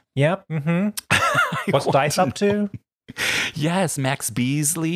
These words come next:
Speaker 1: Yeah,
Speaker 2: We
Speaker 1: yeah,
Speaker 2: obviously
Speaker 1: yeah.
Speaker 2: know, we know what, uh, what's his name has been over there on Empire.
Speaker 1: Yes.
Speaker 2: He's had quite the career. Um,
Speaker 1: Lot of
Speaker 2: everybody's doing
Speaker 1: things.
Speaker 2: things.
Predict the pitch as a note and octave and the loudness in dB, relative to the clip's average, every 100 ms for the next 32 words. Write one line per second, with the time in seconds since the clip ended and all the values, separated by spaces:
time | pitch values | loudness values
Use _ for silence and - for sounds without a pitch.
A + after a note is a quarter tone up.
0 | E3+ D3 D3+ D#3+ A#2 D#3+ D#3 D3+ D3+ B2+ | 0 2 4 4 4 4 4 2 2 2
1 | B2+ C3 B2 A#2+ C3 B2 A#2+ A#2+ A2+ G#2+ | 4 2 0 -4 -2 0 0 2 0 0
2 | G#2+ G2+ G2 - G#2+ A#2+ - A2 G#2+ G#2 | 0 0 0 -2 -2 -4 -4 -4 -2 -2
3 | G2 G2+ G#2 F#2+ G2+ G2 F2 F2+ B2+ B2+ | -4 -4 -2 -2 -2 0 -2 0 -4 -2
4 | B2+ A#2+ B2 A#2+ B2 B2+ - - - A2 | -2 0 0 0 -2 -4 -10 -10 0 2
5 | A2+ - A2+ G2+ - G2+ G2+ - G2 - | 2 0 -2 -2 -2 -2 -4 -4 -4 -4
6 | G2 - G2+ F#2+ G2 F#2+ F#2+ G#2 B2+ - | -6 -4 -4 0 0 2 0 0 -2 -8
7 | - - - - - G#2+ F#2+ F2 D#2+ A#2+ | -16 -12 -12 -10 -2 0 0 -2 -2 -2
8 | C3 D3 F#3 - A3+ A2+ G#2+ G#2 E2+ D#2 | 2 2 2 2 2 2 0 -2 -2 -4
9 | - - - - | -4 -2 -4 -4